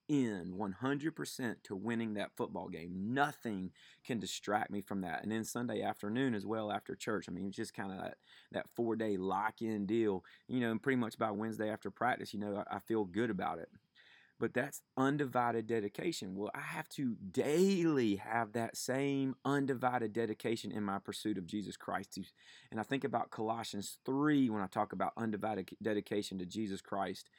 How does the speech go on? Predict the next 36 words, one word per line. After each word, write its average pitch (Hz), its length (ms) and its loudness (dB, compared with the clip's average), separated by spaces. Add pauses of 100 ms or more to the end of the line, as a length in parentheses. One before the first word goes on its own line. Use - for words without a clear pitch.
(180)
in 110 140 -2
my 98 140 0
life. 92 340 -2 (100)
"If 151 240 2
then 143 360 0
you 131 160 2
have 110 280 0
been 110 220 2
raised 117 640 4
with 104 260 0
Christ, - 560 -2
seek 135 220 0
the 107 80 -6
things 110 280 -2
that 104 100 -2
are 107 100 -2
above 98 320 -4
where 95 80 -4
Christ 98 360 -4
is 95 100 -8
seated 95 240 -4
at 85 100 -8
the 95 100 -6
right 95 280 -4
hand 98 200 -4
of 87 120 -8
God. 90 400 -4 (360)
Set - 300 0
your 139 160 2
minds 110 560 2
on 101 80 -2
the 95 220 -4
things 110 340 -2
that 98 160 -4
are 98 160 -2
above, 98 560 -2